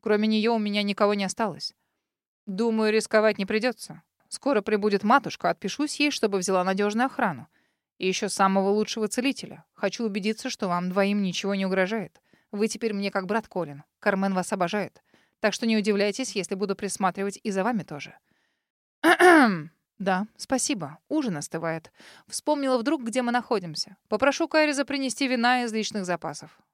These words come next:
Такое событие следует отметить". Слуга будто ждал поблизости, раз явился по первому зову. А может, так и было, ведь у входа отиралась семейка Боншеров. К ужину их не приглашали, а наглеть в присутствии Адриана тетка не решалась. "Кайрис,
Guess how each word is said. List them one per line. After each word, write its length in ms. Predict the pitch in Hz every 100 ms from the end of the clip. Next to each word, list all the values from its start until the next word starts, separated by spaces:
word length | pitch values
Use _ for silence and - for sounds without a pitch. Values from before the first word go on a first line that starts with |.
| _
Такое 260 | - - 240
событие 420 | 240 233 262 269
следует 320 | 254 247 254
отметить". 500 | 247 277 320 - - - _ _ - - _ _
Слуга 320 | - 262 294
будто 340 | 262 285 - 240
ждал 280 | 220 240
поблизости, 640 | 226 214 202 302 277 - 254
раз 240 | 220 -
явился 400 | 233 240 262 240
по 120 | 220
первому 380 | 220 226 226 220
зову. 360 | 214 190 147 156 - - -
А 120 | 254
может, 220 | 359 311
так 200 | 285 269
и 20 |
было, 340 | 202 208 240 233
ведь 200 | 214 226
у 40 |
входа 360 | - 285 311 175
отиралась 480 | 156 190 233 254
семейка 360 | - 294 294 302
Боншеров. 640 | - 320 - 349 165 - _ _
К 80 |
ужину 320 | 311 302 208 180
их 160 | 180
не 100 | 220
приглашали, 720 | 220 208 202 196 180 165 208 - - -
а 100 | 220
наглеть 400 | 233 247 262 349
в 80 | -
присутствии 500 | - 208 - 208 -
Адриана 600 | 185 185 185 156 135 160 -
тетка 320 | 269 302 -
не 120 | 302
решалась. 600 | 302 285 202 139 - - - _ _ _ _ _ _ _
"Кайрис, 580 | 294 349 233 185 -